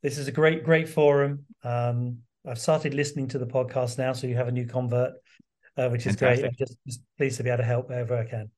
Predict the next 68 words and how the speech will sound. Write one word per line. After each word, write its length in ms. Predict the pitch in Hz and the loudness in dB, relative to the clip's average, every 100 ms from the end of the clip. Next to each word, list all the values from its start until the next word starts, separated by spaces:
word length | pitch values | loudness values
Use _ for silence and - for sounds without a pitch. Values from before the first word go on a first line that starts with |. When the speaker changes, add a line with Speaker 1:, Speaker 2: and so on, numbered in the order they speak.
| _ _ _ - | _ _ _ 2
Speaker 2:
Well, 100 | 120 | 6
you 140 | 107 | 6
mentioned 320 | 135 - 135 | 6 4 2
some 160 | - 120 | 4 4
other 160 | 123 | 4
folks 340 | 117 113 104 - | 4 4 2 2
here 140 | 110 | 0
on 80 | 104 | 0
the 80 | 98 | 0
show. 280 | - 107 101 | 2 4 4
I'm 140 | 95 | 2
gonna 160 | 98 104 | 0 0
need 140 | 98 | -4
to 80 | 104 | -4
get 100 | 101 | -4
with 140 | 95 | 0
you 40 | 92 | 0
after 240 | 95 101 | -2 -4
the 80 | 90 | -8
show 320 | - 95 95 | -2 -2 0
to, 380 | 90 95 90 87 | -4 -4 -2 0
uh, 100 | 85 | 0
make 200 | 90 92 | -2 -2
some 160 | 95 | -4
introductions, 520 | 90 92 87 - 87 - | -4 -2 -2 -2 -6 -4
'cause 160 | 87 | -6
it 60 | 85 | -4
sounds 300 | - 95 90 | 0 0 2
like 180 | 90 - | -2 -2
some 140 | 95 | -4
of 80 | 90 | 0
the 100 | 90 | 0
other 140 | 90 | -2
folks 320 | - 90 87 | -4 -8 -6
that 80 | - | -6
you 100 | 90 | -2
mentioned 320 | 90 87 90 | -2 -2 -2
earlier 320 | 87 87 87 87 | 0 2 2 0
from, 380 | - 87 85 | -2 0 2
uh, 100 | 85 | 0
Field 240 | 85 92 92 | 0 -2 -2
Service 340 | 95 82 - | -2 -4 -4
News 440 | 90 85 85 87 92 | -2 -2 -2 -4 -4
and 160 | 87 | -4
from, 280 | 92 90 87 | 0 2 2
uh, 120 | 85 | 0
Service 260 | - 87 87 | 0 -4 -4
Council 380 | 85 85 - 82 | -4 -2 -2 -2
would 100 | 80 | 0
be, 300 | 85 82 80 | 0 2 0
uh, 80 | |
great 240 | 78 90 85 | -2 -4 -6
candidates 340 | 87 82 82 | -10 -8 -8
to 80 | - | -8
be 120 | 85 | -6
on 80 | 82 | -4
the 60 | 82 | -4
show 200 | - 82 | -4 -4
as 100 | 92 | -2
well. 220 | 87 82 | 0 0
So 180 | - 90 | -2 -2
I'll 80 | 90 | -2
circle 300 | - - 90 | -4 -4 -4
back 200 | 87 87 | -2 0
around 180 | 85 | 0
with 100 | 85 | 0
you, 80 | 82 | 0
and 240 | 80 82 | -2 -4